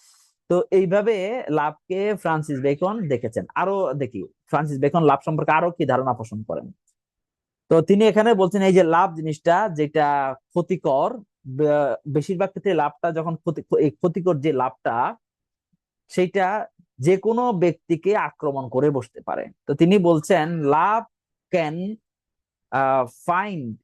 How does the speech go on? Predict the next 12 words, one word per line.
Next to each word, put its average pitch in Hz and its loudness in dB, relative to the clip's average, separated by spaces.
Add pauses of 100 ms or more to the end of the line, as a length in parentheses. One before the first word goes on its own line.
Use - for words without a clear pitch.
(160)
entrance 156 0
not 165 4
only 208 0 (160)
into 202 0 (180)
an 180 -2 (160)
open 202 0
heart, 156 -2 (200)
but 165 -2 (120)
also 190 -2 (140)
into 180 -2 (120)
a 147 0
heart 170 -2